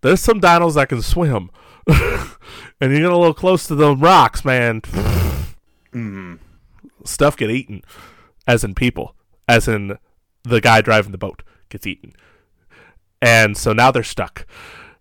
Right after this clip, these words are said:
Speaker 1: And, uh, then, uh, we're reintroduced to Alan Grant. The, the man, the myth, the legend. And we get one of the saddest fake outs ever,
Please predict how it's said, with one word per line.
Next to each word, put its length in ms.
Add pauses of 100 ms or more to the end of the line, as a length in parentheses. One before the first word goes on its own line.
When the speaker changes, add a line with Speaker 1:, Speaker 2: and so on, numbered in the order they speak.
(240)
Speaker 1:
And, 600 (160)
uh, 640 (680)
then, 300
uh, 420
we're 140
reintroduced 920 (540)
to 140
Alan 200
Grant. 380 (760)
The, 220
the 120
man, 240
the 60
myth, 220
the 80
legend. 500 (840)
And 340
we 120
get 220
one 200
of 100
the 100
saddest 560
fake 320
outs 560 (380)
ever, 480